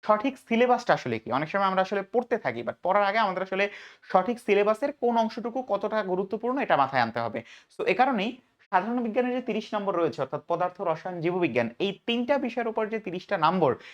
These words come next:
এই তিরিশটা নম্বরের কোন জায়গা থেকে কতটুকু প্রশ্ন আসতে পারে এটা আমার সবার আগে জানতে হবে। এবং এক্ষেত্রে কিন্তু আমরা তোমাদেরকে, আহ, বরাবরই হেল্প করে থাকি এবং হচ্ছে তোমাদের যাদের কাছে বই আছে তারা হয়তোবা আমাদের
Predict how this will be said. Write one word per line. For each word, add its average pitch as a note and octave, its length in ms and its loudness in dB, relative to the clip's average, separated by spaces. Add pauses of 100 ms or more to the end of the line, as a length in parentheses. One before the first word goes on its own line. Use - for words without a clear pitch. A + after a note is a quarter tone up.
এই D#3 100 -2
তিরিশটা G3+ 320 -2
নম্বরের G#3+ 360 0 (180)
কোন C#4+ 240 2
জায়গা G3+ 280 4
থেকে G3+ 380 -2
কতটুকু B3 380 -2
প্রশ্ন F#3+ 300 -4
আসতে D#3+ 240 -2
পারে B2 220 0 (220)
এটা E3 200 -2
আমার D3 140 2
সবার B2+ 260 0
আগে A#2+ 140 0
জানতে A2+ 260 -2
হবে। A#2+ 140 -4
এবং G3+ 160 -4
এক্ষেত্রে G#3+ 300 -4
কিন্তু G3 180 -4
আমরা F3 180 0
তোমাদেরকে, E3+ 480 0 (240)
আহ, A#2 420 0
বরাবরই D#3 600 4
হেল্প D3+ 180 2
করে E3 160 4
থাকি D#3+ 240 2
এবং F3 200 -2
হচ্ছে D#3+ 220 -6
তোমাদের D3+ 340 -2 (300)
যাদের C#3+ 220 -2
কাছে E3 200 -2
বই E3 240 4
আছে F#3+ 160 -2
তারা D#3+ 160 2
হয়তোবা D3 320 -2
আমাদের D3 300 0